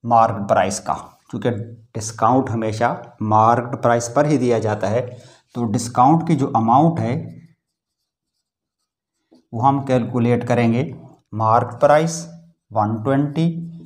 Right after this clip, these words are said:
multiply by discount percentage ten percent, यानी टेन ओवर हंड्रेड। तो एक ज़ीरो इस तरफ cancel हो जाएगी, एक ज़ीरो इस तरफ cancel हो जाएगी, बाकी बचेंगे रुपीज ट्वेल्व। तो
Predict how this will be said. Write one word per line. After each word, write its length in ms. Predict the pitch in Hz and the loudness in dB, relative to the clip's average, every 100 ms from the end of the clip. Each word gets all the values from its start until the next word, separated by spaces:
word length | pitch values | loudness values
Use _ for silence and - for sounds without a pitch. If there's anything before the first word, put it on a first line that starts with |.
| - 113 | -14 -8
multiply 520 | 123 123 135 123 117 | -6 -4 -2 2 4
by 120 | 117 | 2
discount 520 | 110 110 - 117 120 - | 0 -2 0 0 0 -2
percentage 720 | 110 - 110 107 127 123 127 - - - | -4 -2 -4 -2 -2 -2 -6 -12 -18 -6
ten 240 | 123 120 | -4 -2
percent, 460 | 107 101 - 85 82 - _ - | -2 -4 -4 -10 -10 -16 _ -10
यानी 180 | 107 104 | -8 -4
टेन 220 | 107 117 127 165 - 113 | -2 -2 -2 -6 -8 -2
ओवर 360 | 107 101 107 - - - 117 | 0 2 0 -2 -14 -8 -2
हंड्रेड। 360 | 117 90 - - - _ _ _ _ | -2 -2 -6 -14 -20 _ _ _ _
तो 60 | - | -8
एक 180 | 135 139 | -4 -4
ज़ीरो 240 | 139 147 127 | 0 2 2
इस 160 | 110 | 0
तरफ 200 | 151 156 | 0 0
cancel 300 | - 147 147 | 0 -2 0
हो 60 | 147 | 0
जाएगी, 380 | 139 139 131 135 135 123 | 2 2 2 -2 -2 -4
एक 200 | 123 123 | -6 -4
ज़ीरो 280 | 123 120 104 | -2 -2 -2
इस 180 | 104 | -6
तरफ 220 | - 139 - | -2 -2 0
cancel 300 | 135 135 139 | -2 0 -2
हो 80 | 131 | 0
जाएगी, 380 | 131 127 123 131 - - - _ 104 | 0 0 -2 -8 -10 -20 -20 _ -2
बाकी 320 | 117 117 143 | 0 0 -2
बचेंगे 460 | 117 110 120 113 | -2 -2 0 0
रुपीज 600 | 110 110 113 110 123 - - - | -2 -4 -2 -2 -2 -6 -14 -4
ट्वेल्व। 300 | 117 104 85 - - - - _ | 2 2 0 -10 -20 -20 -20 _
तो 60 | - | -14